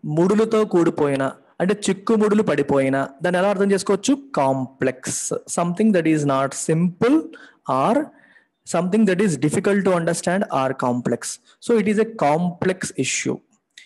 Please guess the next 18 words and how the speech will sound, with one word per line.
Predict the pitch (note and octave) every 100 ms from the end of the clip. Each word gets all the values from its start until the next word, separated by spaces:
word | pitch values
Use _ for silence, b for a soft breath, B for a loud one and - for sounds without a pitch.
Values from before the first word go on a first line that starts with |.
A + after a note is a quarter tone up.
| -
ఈ | E3+
కాంప్లెక్స్ | E3+ E3 F#3+ A3 A3
ఇష్యూని | G3 A3 E3
ఏం | E3 F3+
చేయాలి? | G3 G3+ A3+ D#4 - b b _ - C#3
Untangle | F3 G#3+ A3 G#3+ G3+ G3 G3 F#3+ E3+
చేయాలి. | C3 B2+ B2 - _ D3
Untangle | E3+ F#3 G3 G3
అంటే | G3
అర్థం | F3+ F#3
ఏంటి? | G#3
చిక్కుముడి | A3 E3 - G#3 F#3 F#3+
విప్పడం, | D3+ C#3+ C#3 C#3 - D#3+
లేకపోతే | E3 E3+ - G3 C#4+ -
ఈ | F3+
కాంప్లెక్స్ | E3+ E3 F3 G3+ A3 G#3+
ఇష్యూని | G3 - G3 A3
అర్థమయ్యేలాగా | - C#3 B2+ D#3+ D3+ C#3 C3 A3